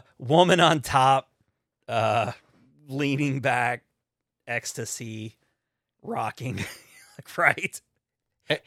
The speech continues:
Speaker 1: Hands digging into chest. This is, like, nineties. Like, they had to just check this off the box.
Speaker 2: Well, and,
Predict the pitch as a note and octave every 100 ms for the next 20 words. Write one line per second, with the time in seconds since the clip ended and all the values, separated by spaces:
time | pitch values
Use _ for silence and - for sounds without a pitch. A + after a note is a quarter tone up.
0 | - F3 D3 C3+ C3+ C#3+ B2+ B2 A#2+ A#2
1 | A2+ - A2 A2+ - - - E3 D#3+ C3
2 | B2 A2+ G#2+ G#2 G#2 G#2 G2+ - _ _
3 | _ _ _ _ _ _ _ - D#3 E3+
4 | G3 F#3 B2+ A#2 - A2 - G2 F2+ F2
5 | G2+ - F#2+ F2+ - - _ C#3+ C#3+ -
6 | D#3 D3 C#3+ B2